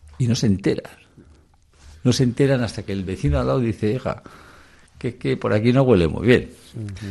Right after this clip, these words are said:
Speaker 2: O hace
Speaker 1: Y
Speaker 2: mucho tiempo que no veo a esa
Speaker 1: eso.
Speaker 2: persona.
Speaker 1: Pero es que, pero no, porque casi ni se tratan, ni se conocen. Tienen la, la soledad digital, esta famosa que,
Speaker 2: Ujú.
Speaker 1: que ahora se habla tanto, que es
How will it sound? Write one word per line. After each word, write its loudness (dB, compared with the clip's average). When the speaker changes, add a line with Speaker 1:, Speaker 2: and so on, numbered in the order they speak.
Speaker 2:
O -4
hace -4
Speaker 1:
Y 4
Speaker 2:
mucho -2
tiempo -4
que -4
no -4
veo -2
a -2
esa 0
Speaker 1:
eso. -6
Speaker 2:
persona. -10
Speaker 1:
Pero 0
es -4
que, -4
pero -2
no, 2
porque -4
casi -4
ni -2
se -4
tratan, -6
ni -8
se -10
conocen. -4
Tienen -2
la, -4
la -2
soledad 0
digital, -2
esta -8
famosa -6
que, -8
Speaker 2:
Ujú. -14
Speaker 1:
que -2
ahora 0
se -4
habla -2
tanto, -4
que -2
es -10